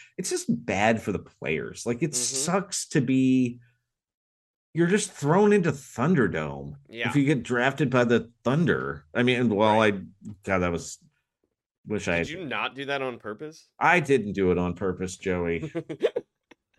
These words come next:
Speaker 2: Um,
Speaker 1: Oh, boy.
Speaker 2: all right, let's move on. But I do think Gordon Hayward, uh, can actually really help them
Speaker 1: Oh, yeah, and
Speaker 2: in
Speaker 1: he'll
Speaker 2: that
Speaker 1: be
Speaker 2: he has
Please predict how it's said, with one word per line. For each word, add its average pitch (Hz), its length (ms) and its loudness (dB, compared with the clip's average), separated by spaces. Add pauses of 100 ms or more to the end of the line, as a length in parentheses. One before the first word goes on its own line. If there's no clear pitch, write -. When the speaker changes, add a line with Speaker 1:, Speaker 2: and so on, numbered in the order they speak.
(1700)
Speaker 2:
Um, 165 500 4
Speaker 1:
Oh, 131 400 6
boy. 95 320 4
Speaker 2:
all 175 160 6
right, 170 200 4
let's 220 220 -2
move 202 200 -2
on. 175 160 -2
But 214 120 -2
I 233 80 4
do 285 220 -4
think 262 240 -2
Gordon 220 260 4
Hayward, 180 580 -2
uh, 143 580 2
can 143 160 -2
actually 120 680 -4
really 113 340 -6
help 117 280 -6
them 110 500 -6 (320)
Speaker 1:
Oh, 147 180 0
yeah, 107 220 4
and 160 60 2
Speaker 2:
in - 80 2
Speaker 1:
he'll 156 100 2
Speaker 2:
that 156 220 6
Speaker 1:
be 208 100 0
Speaker 2:
he 175 540 -4
has 165 600 -2